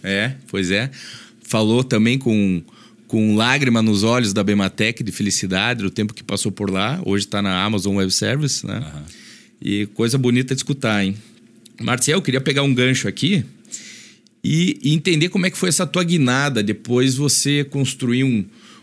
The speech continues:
Speaker 1: um veículo aí de investimento, T M três, em dois mil e onze. Imagino que você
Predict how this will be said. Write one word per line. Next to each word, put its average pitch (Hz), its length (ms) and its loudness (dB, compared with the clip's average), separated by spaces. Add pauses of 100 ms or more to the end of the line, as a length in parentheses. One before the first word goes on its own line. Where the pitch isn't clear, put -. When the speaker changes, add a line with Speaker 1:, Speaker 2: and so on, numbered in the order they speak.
Speaker 1:
um 113 100 0
veículo 117 520 2
aí 110 120 2
de 113 100 0
investimento, 107 800 -2 (160)
T 113 100 -4
M 104 120 0
três, 113 540 0
em - 20 -2
dois 98 220 0
mil 98 200 2
e - 20 2
onze. 117 460 0 (580)
Imagino 107 520 2
que 117 140 -4
você 107 640 0